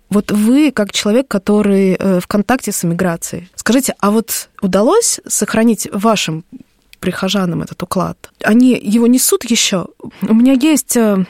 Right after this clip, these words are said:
в одной из социальных сетей, я постоянно слежу за своими знакомыми, которые, э, живут, э, в Европе, вот потомки эмиграции. И я просто в восхищении пребываю от таких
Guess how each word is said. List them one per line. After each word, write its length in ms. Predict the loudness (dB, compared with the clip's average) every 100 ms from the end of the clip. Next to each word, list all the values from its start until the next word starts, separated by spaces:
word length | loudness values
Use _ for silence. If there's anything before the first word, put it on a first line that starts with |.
| -4
в 320 | -2 0 2
одной 160 | 2
из 60 | 2
социальных 400 | 0 0 0 0
сетей, 420 | -4 0 2 2 -2
я 240 | 0 0
постоянно 300 | 0 0 0
слежу 260 | 0 0 0
за 80 | 0
своими 240 | 0 2
знакомыми, 420 | 0 2 2 2
которые, 380 | 0 -2 0 -2
э, 240 | -2 0 0
живут, 400 | 0 -2 -2 -2
э, 140 | -2
в 80 | 0
Европе, 580 | 0 2 0 -2 -10 -12 -10
вот 240 | -6 -6 -2
потомки 440 | -2 0 0 0
эмиграции. 580 | -2 0 -2 -4 -6 -8 -2
И 60 |
я 280 | 0 2 0 _ _ _ -2
просто 260 | -2 0
в 40 | -2
восхищении 600 | -4 -4 0 2 4 2 _ _
пребываю 520 | -2 -2 0 0 0 0
от 160 | -4
таких 240 | -2 -2